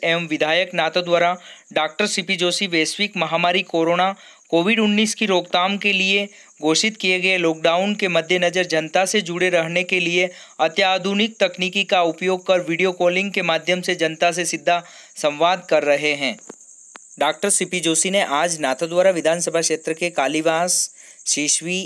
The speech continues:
एवं लाल मादड़ी के ग्राम पंचायत के नागरिकों एवं जनप्रतिनिधियों से चर्चा की। विश्वास संस्थान के निदेशक शेखर कुमार ने बताया कि डॉक्टर जोशी ने ग्राम पंचायतों में जनप्रतिनिधियों एवं कर्मचारियों को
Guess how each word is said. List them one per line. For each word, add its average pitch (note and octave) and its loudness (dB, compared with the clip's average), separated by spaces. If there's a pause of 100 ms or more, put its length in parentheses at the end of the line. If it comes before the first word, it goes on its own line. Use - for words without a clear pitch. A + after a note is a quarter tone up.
(100)
एवं D#3 -2
लाल D3 0
मादड़ी E3+ 0 (420)
के E3 2
ग्राम D#3+ 0
पंचायत E3+ 2
के F3 -2
नागरिकों D#3 -2
एवं D#3 -2
जनप्रतिनिधियों D#3 -4
से E3 -4 (360)
चर्चा D3 0
की। C3 -6 (840)
विश्वास F3+ 0
संस्थान G3 0
के G3 -2
निदेशक E3+ -2
शेखर E3 0
कुमार F3 -2
ने F3+ 0
बताया E3 2
कि F3+ -6 (320)
डॉक्टर D3+ 0
जोशी D#3+ -2
ने E3 -2 (160)
ग्राम D3+ 0
पंचायतों F3 2
में F#3 -2
जनप्रतिनिधियों E3 -2
एवं E3+ -2
कर्मचारियों D#3+ 0
को E3 -4